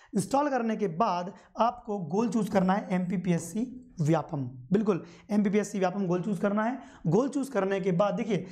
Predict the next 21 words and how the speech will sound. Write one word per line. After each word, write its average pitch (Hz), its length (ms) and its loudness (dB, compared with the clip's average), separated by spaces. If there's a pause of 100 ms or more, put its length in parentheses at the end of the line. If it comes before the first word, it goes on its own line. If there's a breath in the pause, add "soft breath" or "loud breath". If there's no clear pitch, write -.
(200 loud breath)
चाहे 202 160 2
नेट 208 360 -2
हो, 220 160 0
चाहे 196 180 0
टेट 208 340 -4
हो, 226 140 0
चाहे 214 200 -4
क्लेट 214 420 0
हो, 226 140 -2 (200)
से 240 220 -10 (360)
तैंतीस 196 520 -2
चौल-, 190 260 0 (280)
तैंतीस 208 280 0
एग्जाम्स 175 500 -2
हैं, 165 100 0 (640 soft breath)
सबकी 240 320 -2
तैयारी 220 300 2
यहाँ 214 140 0
पर 208 100 2
होती 208 260 0
है। 226 180 0